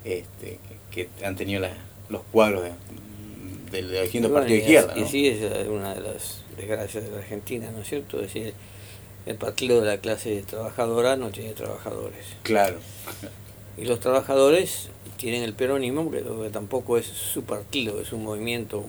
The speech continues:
Speaker 2: mucho mayor, donde hay personajes que, bueno, mejor no menearlos, porque algunos
Speaker 1: Claro.
Speaker 2: no tienen nada de revolucionario, ni de
Speaker 1: Claro, ti-, tiene, como movimiento tiene más debilidad ideológica, tiene
Speaker 2: Claro,
Speaker 1: menos,
Speaker 2: claro, claro.
Speaker 1: menos definiciones, digamos.
Speaker 2: Claro,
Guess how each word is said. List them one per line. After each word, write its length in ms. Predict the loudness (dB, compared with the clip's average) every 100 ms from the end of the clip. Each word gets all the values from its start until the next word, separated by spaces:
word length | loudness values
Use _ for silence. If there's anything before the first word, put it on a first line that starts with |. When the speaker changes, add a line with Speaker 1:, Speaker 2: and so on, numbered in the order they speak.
| -8 -10
Speaker 2:
mucho 240 | -8 -4
mayor, 540 | -4 0 6 8 8
donde 340 | 4 -2 -4 -4
hay 240 | -4 -6 -10 -16 -16 -16 -16 -16 -16 -16 -12
personajes 640 | -8 -4 -4 -2 -2 -4 -4
que, 160 | -6 -4
bueno, 240 | -6 -8
mejor 360 | -10 -8 -4 -4
no 80 | -4
menearlos, 520 | -6 -6 -4 -4 -4
porque 200 | -4 -8
algunos 300 | -6 -4 -4
Speaker 1:
Claro. 60 | -4
Speaker 2:
no 80 | -6
tienen 300 | -6 -6 -6
nada 260 | -6 -6 -4
de 100 | -4
revolucionario, 880 | -4 -4 -4 -6 -6 -4 -2 -2 -2
ni 100 | -4
de 240 | -4 -6 -6 -14 -14 0
Speaker 1:
Claro, 200 | 6 6
ti-, 140 | 6 -4
tiene, 320 | 0 0 2
como 220 | 2 2
movimiento 300 | 4 6 6
tiene 180 | 6 6
más 140 | 6
debilidad 340 | 4 2 2 2
ideológica, 500 | 4 6 4 4 -2
tiene 160 | -2
Speaker 2:
Claro, 300 | 0 2 2
Speaker 1:
menos, 160 | 0 -6
Speaker 2:
claro, 320 | -8 -8 -8 -10 -12
claro. 160 | 0
Speaker 1:
menos 220 | 4 6
definiciones, 680 | 4 2 0 2 4 6 4
digamos. 240 | 2 -2 0
Speaker 2:
Claro, 320 | 2 2 0